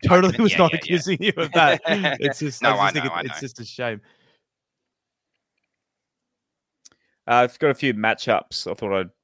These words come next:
Speaker 3: bring
Speaker 1: Mm.
Speaker 3: up. Uh, yeah, previous matchups between the two clubs. So you guys have got the last five of six on us. Uh, that win, that field goal win, yeah, literally the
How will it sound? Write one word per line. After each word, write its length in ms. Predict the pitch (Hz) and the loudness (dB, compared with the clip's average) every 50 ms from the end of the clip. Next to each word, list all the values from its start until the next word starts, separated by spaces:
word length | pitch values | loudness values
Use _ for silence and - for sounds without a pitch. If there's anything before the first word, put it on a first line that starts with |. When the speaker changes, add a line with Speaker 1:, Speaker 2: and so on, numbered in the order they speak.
| _ _ _ _ _ _ _ _ _ | _ _ _ _ _ _ _ _ _
Speaker 3:
bring 200 | - 123 104 92 | -12 -10 -8 -6
Speaker 1:
Mm. 60 | 92 92 | -4 -6
Speaker 3:
up. 160 | - - _ _ _ _ - | -6 -8 _ _ _ _ -8
Uh, 480 | 101 92 90 90 90 90 87 87 82 - - - _ _ | -6 -2 -2 0 0 0 0 -2 -4 -6 -10 -16 _ _
yeah, 120 | 98 92 | -8 -8
previous 320 | - - 113 104 98 - - | -4 -4 -4 -4 -4 -8 -8
matchups 500 | 98 80 - - 101 85 - - - - | -10 -10 -8 -6 -6 -6 -6 -10 -16 -20
between 540 | 101 92 - - 101 98 98 98 95 87 - - | -20 -18 -10 -6 -4 -2 -2 -4 -6 -10 -14 -16
the 100 | - 98 | -16 -16
two 280 | - - - 110 104 95 | -16 -12 -10 -8 -8 -10
clubs. 400 | - - 104 98 98 98 98 - | -4 -2 0 0 0 -2 -6 -10
So 440 | - - 95 92 92 90 90 90 - - | -6 -4 -2 0 0 -2 -2 -6 -8 -12
you 160 | - 104 107 98 | -12 -12 -6 -4
guys 300 | 101 98 92 90 87 - | -2 0 0 -2 -4 -6
have 80 | 92 | -6
got 160 | 95 90 - | -6 -6 -6
the 80 | - 90 | -6 -6
last 320 | 87 78 82 80 - - | -4 -4 -4 -6 -8 -12
five 440 | - - - 90 87 87 85 80 - | -10 -4 -2 0 2 2 0 -2 -4
of 120 | 80 80 - | -8 -10 -8
six 440 | - - - - 95 - - - | -8 -8 -6 -8 -8 -12 -14 -14
on 160 | 90 90 87 92 | -14 -12 -10 -10
us. 280 | 92 87 - - - _ _ | -10 -10 -14 -18 -20 _ _
Uh, 280 | 85 85 87 85 85 80 - _ _ | -10 -8 -6 -6 -8 -8 -12 _ _
that 340 | - 90 85 - - - - _ _ _ _ _ _ _ _ _ _ _ _ _ _ _ | -6 -4 -4 -6 -8 -16 -20 _ _ _ _ _ _ _ _ _ _ _ _ _ _ _
win, 440 | 110 113 117 117 117 117 110 110 - - | -2 0 2 2 2 0 -4 -6 -6 -2
that 200 | - 101 - - | -2 -2 -2 -2
field 200 | - - 107 98 | -6 -8 -6 -2
goal 220 | 101 98 92 87 | 0 0 0 0
win, 320 | - 95 95 90 90 87 - _ _ _ _ | -2 -6 -8 -8 -8 -12 -14 _ _ _ _
yeah, 220 | 98 92 82 82 87 | -6 -6 -6 -6 -8
literally 360 | 92 98 95 - - 98 90 | -10 -12 -12 -10 -10 -10 -8
the 120 | 85 87 | -6 -4